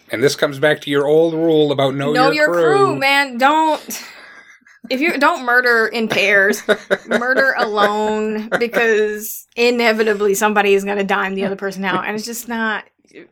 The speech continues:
Speaker 2: yeah. So Philip is jumpy from moment
Speaker 1: <laughs>
Speaker 2: one.
Speaker 1: Yeah.
Speaker 2: He is a mess and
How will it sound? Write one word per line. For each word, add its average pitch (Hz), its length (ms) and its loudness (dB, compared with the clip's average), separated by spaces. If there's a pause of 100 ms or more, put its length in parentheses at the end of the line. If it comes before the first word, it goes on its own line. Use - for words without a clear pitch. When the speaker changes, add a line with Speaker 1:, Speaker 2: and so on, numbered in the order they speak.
Speaker 2:
yeah. - 320 -12 (100)
So 214 180 -4
Philip 269 320 0
is 220 100 4
jumpy 196 360 -2
from 190 400 -10 (100)
moment 202 480 0
Speaker 1:
<laughs> - 20 -10
Speaker 2:
one. 190 380 -4
Speaker 1:
Yeah. 127 580 -2
Speaker 2:
He 226 140 0
is 196 140 0
a 196 80 -2
mess 196 720 -4 (120)
and 202 880 -2